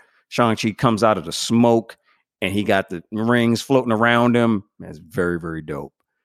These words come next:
Um, Wenwu then sacrifices himself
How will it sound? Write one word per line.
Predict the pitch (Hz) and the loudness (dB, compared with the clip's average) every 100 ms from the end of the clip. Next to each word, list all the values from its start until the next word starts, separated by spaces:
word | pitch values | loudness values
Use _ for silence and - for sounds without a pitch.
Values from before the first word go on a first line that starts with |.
| _ _ - | _ _ 0
Um, | 107 98 95 92 - _ _ _ _ _ _ _ 123 | 2 4 2 -2 -6 _ _ _ _ _ _ _ 2
Wenwu | 180 311 320 175 139 | 4 4 4 4 4
then | 147 147 139 135 _ _ _ | 4 4 2 0 _ _ _
sacrifices | - - 269 302 - 208 - 107 95 98 - | -14 -4 -2 0 0 -2 2 2 2 -4 -4
himself | 90 - 90 80 87 | -4 -4 -4 -4 -6